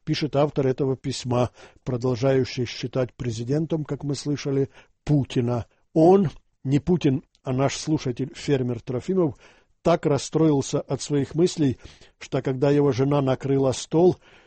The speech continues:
принял успокоительного подквашенную капусту и печеную картошку. «Не помогло», пишет он. «Я во двор, к птице и скоту.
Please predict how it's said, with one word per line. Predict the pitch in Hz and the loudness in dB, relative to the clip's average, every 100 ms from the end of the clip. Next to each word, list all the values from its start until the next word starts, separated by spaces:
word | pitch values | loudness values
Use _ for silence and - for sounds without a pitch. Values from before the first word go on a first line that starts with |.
| _ | _
принял | 160 190 131 107 98 | 0 2 2 -2 -2
успокоительного | 190 - - 180 190 165 135 - 135 127 127 123 | -4 -2 0 2 4 4 4 0 -2 0 0 0
подквашенную | 131 117 - 143 - 127 123 120 | -2 -6 -2 -2 -2 -4 -4 -4
капусту | 123 - 165 - 120 | -6 -4 -6 -4 -8
и | |
печеную | - 113 - 135 127 131 | -6 -8 -6 -2 -2 -4
картошку. | - 127 - 117 101 - - 95 _ _ - | -4 -8 -6 -10 -10 -14 -16 -16 _ _ -10
«Не | 117 160 | 0 0
помогло», | 165 170 175 151 131 | 2 2 2 2 0
пишет | 110 113 - 104 - | 0 -10 -12 -12 -10
он. | 104 95 _ _ _ | -12 -14 _ _ _
«Я | - 135 180 | -2 2 4
во | 170 | 2
двор, | 131 123 120 | 2 2 0
к | - | -6
птице | - - 151 - 160 | -18 -8 -8 -2 -2
и | 156 | -2
скоту. | - - 151 127 113 | -4 -2 -2 -4 -6